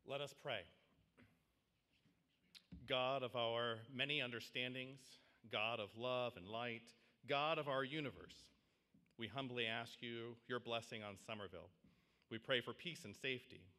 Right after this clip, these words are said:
for understanding and compassion. We pray for all the many people of Somerville. We give thanks for the beauty of our diversity,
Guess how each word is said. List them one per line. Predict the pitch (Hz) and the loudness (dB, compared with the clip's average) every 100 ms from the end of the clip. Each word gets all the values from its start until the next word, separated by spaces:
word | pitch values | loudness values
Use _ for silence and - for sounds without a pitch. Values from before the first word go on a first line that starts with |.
| _ _ _ - | _ _ _ -4
for | 107 | -2
understanding | 110 101 - 113 110 110 | 0 -4 -2 0 0 -2
and | 98 | -4
compassion. | 92 - 117 110 - 104 98 101 _ _ _ _ _ - | -12 -10 -6 -6 -6 -10 -14 -18 _ _ _ _ _ -8
We | |
pray | 120 147 131 | -2 0 2
for | 139 | 4
all | 123 127 139 | 6 6 6
the | 139 | 2
many | 131 120 120 | 0 -2 -4
people | - 120 117 | -6 -10 -8
of | 113 | -10
Somerville. | - 98 85 - 92 - _ _ _ _ - | -6 -8 -8 -12 -18 -20 _ _ _ _ -4
We | 117 | -2
give | 113 | 2
thanks | 135 127 123 | 4 4 2
for | |
the | 120 | -6
beauty | 113 127 127 | -2 0 0
of | 117 | 2
our | 110 | 0
diversity, | 104 110 113 - 85 | 0 -2 -4 -4 -10